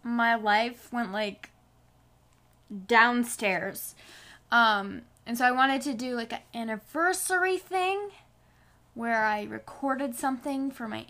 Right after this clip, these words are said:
anniversary of life getting better after it got really bad.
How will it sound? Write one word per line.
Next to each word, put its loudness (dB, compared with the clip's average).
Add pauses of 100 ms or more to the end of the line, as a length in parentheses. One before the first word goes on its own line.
(120)
anniversary -4
of -4 (680)
life 2
getting 0
better 0
after -2
it -4
got 0
really -4
bad. 2